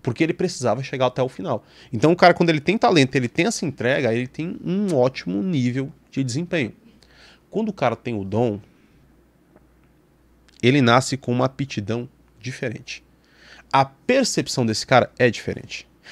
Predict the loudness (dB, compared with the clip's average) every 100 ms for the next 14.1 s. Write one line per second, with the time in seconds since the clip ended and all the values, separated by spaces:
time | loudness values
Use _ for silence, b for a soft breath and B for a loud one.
0 | B B 0 4 4 4 2 2 2 0
1 | 0 2 4 2 0 -2 -2 -4 -4 -4
2 | -2 -4 -4 -4 -4 -2 -2 -4 -2 -4
3 | -4 -6 -6 -4 -2 -2 -4 -8 b b
4 | b -6 -2 -2 0 0 2 2 -2 -6
5 | -6 -6 -6 -8 -12 -18 b b b b
6 | _ _ _ _ _ _ _ 2 2 4
7 | 2 0 -4 -10 -10 -8 -10 -10 -10 -12
8 | -10 -14 -20 b b b b b 2 4
9 | 6 4 2 6 6 6 4 0 -2 -4
10 | -2 2 2 2 0 -2 b b -2 0
11 | -2 -2 -2 -2 -6 -6 0 0 -2 -4
12 | -2 -2 -4 -6 -4 0 0 -2 -6 0
13 | 0 -2 b b b b b -8 -4 -4